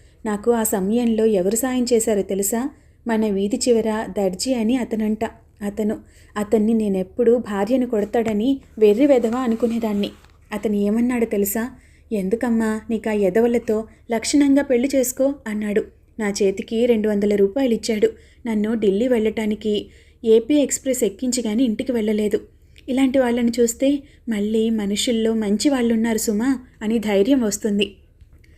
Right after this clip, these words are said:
నేను చాచాజీ దగ్గరికొచ్చాను. నేను రాగానే జరిగిందంతా చెప్పేశాను. చాచాజీ, జరిగిన దుర్ఘటన కంటే ఇంకోటి జరుగుతుందేమోనని నాకు భయం.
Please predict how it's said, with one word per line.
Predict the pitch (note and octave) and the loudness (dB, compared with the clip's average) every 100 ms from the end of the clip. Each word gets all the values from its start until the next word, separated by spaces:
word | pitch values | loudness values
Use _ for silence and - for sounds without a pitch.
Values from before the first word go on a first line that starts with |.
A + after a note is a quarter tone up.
| _ - - - A3+ | _ -20 -20 -8 -2
నేను | G#3 G#3 | 0 0
చాచాజీ | A#3 A3 G3 B3 B3 | 0 0 2 2 2
దగ్గరికొచ్చాను. | C4 A3 A3+ A3+ G3+ A3 G3+ G#3 - _ A#3+ | 2 2 2 0 -2 -2 -4 -4 -12 _ -4
నేను | B3+ A#3+ | -2 0
రాగానే | G#3 G3+ C4+ B3+ | 0 2 2 2
జరిగిందంతా | B3+ A3+ A3 C#4 C4+ A#3 C4+ B3+ | 2 2 4 4 4 2 2 0
చెప్పేశాను. | A3 A3 A3 G3+ G#3 - _ _ - | 0 -4 -4 -4 -6 -12 _ _ -8
చాచాజీ, | G#3 G3 B3+ A#3 A3 G#3+ - | -4 -2 0 0 0 -2 0
జరిగిన | G#3 G#3+ A#3+ D4+ | 2 2 6 6
దుర్ఘటన | C#4 G3+ G3+ C4 B3+ | 6 4 0 -4 -6
కంటే | A#3+ G#3+ G3+ G#3+ G#3+ - _ - | -6 -6 -4 -4 -4 -8 _ -4
ఇంకోటి | G#3+ G#3+ D#4 D#4 | -2 4 4 4
జరుగుతుందేమోనని | B3 A3 A#3 B3+ A#3 A3 G#3 G3+ G3+ A#3+ | 4 2 0 -2 0 0 -2 -2 -2 -2
నాకు | A3+ A3 | -2 -4
భయం. | F#3 F#3+ G#3 D4 | -4 -2 -2 -4